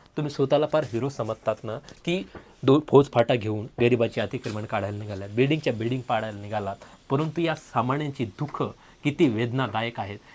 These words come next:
यांच्या हृदयात कशा पद्धतीनं आग लागलेली आहे आणि त्यांना जे, हे जे ताजमहल आहे छोटं, त्यांच्या छोट्या खाणी घर आहे, हे ताजमहल आहे हो,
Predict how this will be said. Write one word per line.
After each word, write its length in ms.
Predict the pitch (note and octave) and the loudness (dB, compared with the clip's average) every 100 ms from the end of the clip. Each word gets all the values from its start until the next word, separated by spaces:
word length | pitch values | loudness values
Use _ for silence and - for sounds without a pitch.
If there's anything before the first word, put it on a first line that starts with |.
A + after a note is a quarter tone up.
| - | -4
यांच्या 320 | C#3+ D3+ D#3+ | -2 0 2
हृदयात 380 | B2+ B2 C#3+ E3 D#3+ | 2 2 4 2 2
कशा 180 | D3+ C#3+ | -6 -4
पद्धतीनं 460 | C3+ C#3 B2 C#3 D3+ - | -4 -2 -2 -2 -4 -2
आग 200 | A2+ A#2+ | 0 0
लागलेली 400 | B2 A2 A2 A2 | -2 -2 -4 -4
आहे 240 | A2 G#2+ G#2+ - - | -4 -6 -12 -16 -2
आणि 200 | B2 D3+ D3+ | 2 2 4
त्यांना 380 | D#3 D3+ C#3+ A#2+ - - - | 2 4 4 2 -2 -8 -4
जे, 60 | D3+ - - - D3 | -4 -6 -20 -4 2
हे 80 | D3+ | 6
जे 160 | E3+ | 8
ताजमहल 540 | D#3+ - D3 D#3 F3 D#3 | 6 8 10 10 8 6
आहे 80 | D3 | 4
छोटं, 260 | - C#3+ | 2 0
त्यांच्या 300 | C3 A#2 B2 - | 2 0 0 -2
छोट्या 200 | A#2 C3+ | -2 -2
खाणी 160 | A#2+ B2 | -2 0
घर 180 | C#3 A#2 | 2 2
आहे, 200 | G#2 A2+ - - | 0 -8 -10 -6
हे 40 | C#3 - | -2 6
ताजमहल 380 | C3+ C#3+ C#3+ A#2 | 6 6 4 2
आहे 120 | G#2 | 2
हो, 140 | C#3 | -2